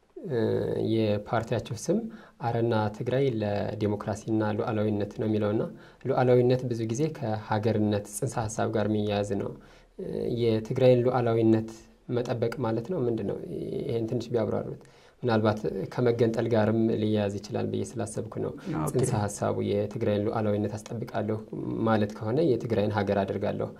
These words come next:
Speaker 1: እንደማለት የሚረዱትም ሰዎች ይኖሩ ይሆናል ብዬ ስላሰብኩ ነው።
Speaker 2: ጥሩ፣ በቃ፣ እ፣ ይህንን እንኳን ያው፣ እ፣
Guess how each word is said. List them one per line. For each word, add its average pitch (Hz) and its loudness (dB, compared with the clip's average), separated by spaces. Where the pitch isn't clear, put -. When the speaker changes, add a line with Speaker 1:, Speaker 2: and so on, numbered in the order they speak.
Speaker 1:
እንደማለት 110 4
የሚረዱትም 110 2
ሰዎች 104 0
ይኖሩ 104 0
ይሆናል 101 -2
ብዬ 110 -6
ስላሰብኩ 113 -12
ነው። - -18
Speaker 2:
ጥሩ፣ - -2
በቃ፣ 131 -4
እ፣ 151 -2
ይህንን 156 0
እንኳን 208 2
ያው፣ 139 2
እ፣ - -6